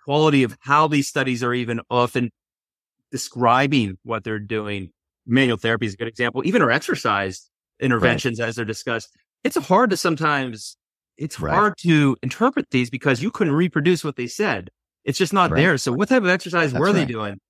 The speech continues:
Speaker 1: They'll call it optimal
Speaker 2: Right.
Speaker 1: exercise, but it's not listed,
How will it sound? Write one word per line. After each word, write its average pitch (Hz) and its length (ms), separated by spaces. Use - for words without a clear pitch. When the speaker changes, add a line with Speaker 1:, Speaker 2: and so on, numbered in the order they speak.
Speaker 1:
They'll 143 80
call 143 220
it 117 60
optimal 135 360
Speaker 2:
Right. 120 80
Speaker 1:
exercise, 117 520
but 113 220
it's - 80
not 165 160
listed, 131 380